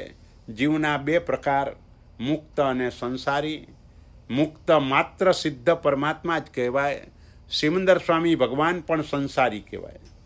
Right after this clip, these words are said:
કારણ કે એમનો પણ હજુ મોક્ષ થયો નથી. જ્યાં સુધી મોક્ષ ન થાય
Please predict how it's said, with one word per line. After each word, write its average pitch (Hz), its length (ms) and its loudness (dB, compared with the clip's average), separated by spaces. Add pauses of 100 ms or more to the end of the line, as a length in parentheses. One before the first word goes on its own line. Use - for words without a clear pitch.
(380)
કારણ 139 220 4
કે 143 140 -4
એમનો 151 380 2
પણ 151 260 -2
હજુ 127 200 -2 (100)
મોક્ષ 143 460 -2
થયો 143 320 -2
નથી. - 520 -14 (540)
જ્યાં 151 280 4
સુધી 165 360 0
મોક્ષ 165 360 2
ન 156 100 -2 (140)
થાય 156 460 -2